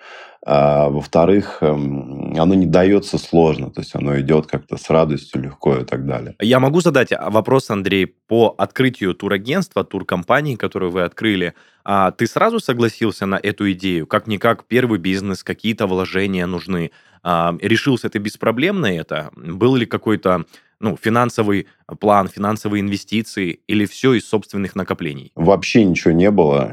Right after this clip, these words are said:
Speaker 1: <laughs> никаких планов, никаких, э, никакого опыта, никаких знаний в этой теме. Было просто желание и стремление что-то делать, и это было сделано.
Speaker 2: А как долго вы реализовывали вот от точки,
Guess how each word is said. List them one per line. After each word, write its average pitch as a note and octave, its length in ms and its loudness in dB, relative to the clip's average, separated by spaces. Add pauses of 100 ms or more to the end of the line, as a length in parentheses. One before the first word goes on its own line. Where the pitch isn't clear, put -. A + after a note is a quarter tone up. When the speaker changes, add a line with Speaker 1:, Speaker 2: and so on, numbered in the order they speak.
(160)
Speaker 1:
<laughs> - 140 -4
никаких G2+ 580 0
планов, F#2 500 4
никаких, D#2+ 600 0
э, D#2 360 4
никакого E2+ 560 4
опыта, E2 320 -2
никаких E2 400 2
знаний F2+ 480 4
в D#2 60 2
этой D#2 200 0
теме. D2+ 400 0 (440)
Было G2 260 6
просто G2+ 420 2
желание G2 520 4
и E2 40 2
стремление E2 600 2
что-то D#2+ 340 0
делать, C2+ 520 -2
и D2+ 60 -2
это D2+ 220 -2
было C#2+ 240 0
сделано. C2 500 -4
Speaker 2:
А F#2+ 100 0
как C#3+ 180 0
долго C3+ 320 4
вы A2 260 2
реализовывали G#2 800 2
вот F#2+ 200 -2
от - 220 -6 (200)
точки, G#2 580 0